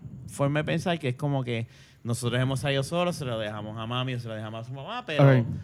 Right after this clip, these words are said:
Speaker 1: eh, mientras podamos aprovechar ese tiempo con él, ahora que él quiere compartir con nosotros, lo vamos a hacer.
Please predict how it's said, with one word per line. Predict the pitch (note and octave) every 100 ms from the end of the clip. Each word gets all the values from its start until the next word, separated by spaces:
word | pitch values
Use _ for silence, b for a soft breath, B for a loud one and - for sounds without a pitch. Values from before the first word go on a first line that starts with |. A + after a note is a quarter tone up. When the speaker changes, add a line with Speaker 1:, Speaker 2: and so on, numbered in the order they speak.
| B B B - - -
Speaker 1:
eh, | A#2 A2+ A2+ A2 A2
mientras | A#2+ B2+ A#2+ B2 A#2+
podamos | A#2+ A#2 A2+ C3
aprovechar | C3+ D3 D3 D3 E3 D3 C#3+
ese | C#3+ C#3+ C#3
tiempo | B2+ D3 D3 - A2+
con | D3 D#3
él, | E3 C3+ A#2
ahora | G#2+ G2 G#2 B2 C3
que | C3+
él | B2+
quiere | B2 C3+ C3+ B2+
compartir | B2+ B2 B2+ C3 C3
con | C3 C#3+
nosotros, | D3+ G3 F3+
lo | A#2+
vamos | -
a |
hacer. | D3 A2